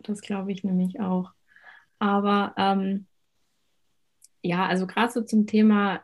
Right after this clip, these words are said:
Flüssigkeit zu sich nehmen, also was Wasser angeht, ähm, und auch die Emotionen, ähm, um den Bogen mal wieder zu spannen, ähm, haben wir ja Gott sei Dank das ein oder andere kleine Helferchen,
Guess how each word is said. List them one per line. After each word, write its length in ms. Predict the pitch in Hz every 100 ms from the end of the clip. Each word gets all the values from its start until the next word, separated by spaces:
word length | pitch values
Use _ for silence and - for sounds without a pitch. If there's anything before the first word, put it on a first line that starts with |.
| _
Flüssigkeit 600 | - 233 233 - - 214 214
zu 140 | 220
sich 240 | 214 214
nehmen, 240 | 214 208 196
also 220 | 175 170
was 180 | 170 -
Wasser 460 | 190 208 214 202
angeht, 560 | 196 202 196 196 202 - _ _ _ _ -
ähm, 340 | 185 185 185 -
und 300 | 254 254 -
auch 220 | 196 208
die 200 | - 196
Emotionen, 840 | 190 190 185 - 180 180 180 180 -
ähm, 420 | 175 175 170 170 _ _ _ _ _ _ _ _ _ -
um 200 | 247 262
den 220 | 226 208
Bogen 380 | 208 262 269 240
mal 200 | 208 202
wieder 320 | 208 202 190
zu 140 | - 185
spannen, 640 | - 170 170 180 180 185 - - _ -
ähm, 480 | 190 180 180 180 - _ - -
haben 300 | 208 214 175
wir 140 | 160
ja 140 | 160 156
Gott 220 | 160 156
sei 180 | 160 147
Dank 320 | 175 151 - - _ -
das 260 | 185 185 -
ein 220 | 165 165
oder 300 | 165 165 -
andere 420 | 175 175 180 170
kleine 320 | - 170 170
Helferchen, 760 | 165 165 180 180 165 175 170